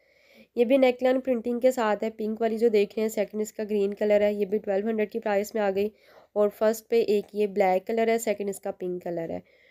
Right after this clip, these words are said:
सारी न्यू कलेक्शन है ये वाली और ये सारे समर के न्यू आर्टिकल्स आए हैं जो कि सिंगल शर्ट्स की वैरायटी है। इस शर्ट का कॉम्बिनेशन भी बहुत खूबसूरत है। फिर नेक्स्ट ये देख लेते हैं, ये भी all over से प्रिंटिंग के साथ है वन थाउजेंड की प्राइस में।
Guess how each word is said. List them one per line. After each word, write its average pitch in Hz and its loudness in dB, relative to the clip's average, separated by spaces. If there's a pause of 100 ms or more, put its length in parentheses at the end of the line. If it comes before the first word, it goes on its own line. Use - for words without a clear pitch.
(360)
सारी 240 4
न्यू 254 4
कलेक्शन 240 2
है 240 4
ये 226 2
वाली 220 0 (440)
और 214 2
ये 220 2
सारे 214 2
समर 208 0
के 214 -4
न्यू 214 2
आर्टिकल्स 233 0
आए 208 4
हैं 214 0
जो 196 -4
कि 202 -8
सिंगल 202 -2
शर्ट्स 202 -4
की 220 -6
वैरायटी 202 0
है। 214 2 (800)
इस 269 0
शर्ट 240 2
का 247 0
कॉम्बिनेशन 214 0
भी 202 -12
बहुत 208 -6
खूबसूरत 214 0
है। 208 2 (440)
फिर 226 -4
नेक्स्ट 226 -2
ये 240 0
देख 214 2
लेते 214 -2
हैं, 214 0
ये 208 2
भी 208 -2
all 196 0
over 196 0
से 233 -4
प्रिंटिंग 226 -2
के 240 0
साथ 208 -4
है 220 -2
वन 190 2
थाउजेंड 185 -2
की 196 -8
प्राइस 180 -6
में। 180 -8